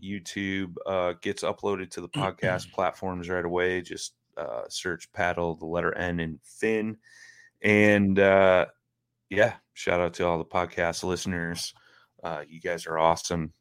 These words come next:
Speaker 1: Thanks everybody for tuning in. Mister Randall, thanks for saying more than two words tonight.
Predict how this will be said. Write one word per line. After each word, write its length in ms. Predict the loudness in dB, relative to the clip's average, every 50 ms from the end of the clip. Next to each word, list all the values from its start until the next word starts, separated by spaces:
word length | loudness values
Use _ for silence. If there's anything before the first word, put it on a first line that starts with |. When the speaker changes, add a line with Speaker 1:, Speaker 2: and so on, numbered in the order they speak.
| _ _ _ -12
Speaker 1:
Thanks 260 | -10 -10 -8 -4 -4
everybody 580 | -4 -4 -4 -4 -4 -2 -2 -2 -2 -6 -10 -14 -18 _ _
for 160 | -18 -18 -18 -18 _ _
tuning 460 | -12 -8 -6 -4 -4 -4 -4 -4 -4
in. 360 | -4 -4 -4 -4 -6 -8 -10 -14 _ _ _ _ _ _ _ _ _ _ _ -4
Mister 240 | -4 -2 -2 -4 -2
Randall, 640 | 0 2 2 2 4 4 2 2 0 0 -4 -12 -20 _
thanks 320 | -4 -2 -2 -2 -4 -6
for 260 | -8 -6 -6 -6 -6
saying 280 | -6 -6 -6 -6 -4 -4
more 200 | -4 -4 -4 -4
than 140 | -6 -8 -10
two 160 | -10 -8 -8
words 320 | -6 -6 -6 -8 -8 -10 -8
tonight. 300 | -4 -2 0 0 -2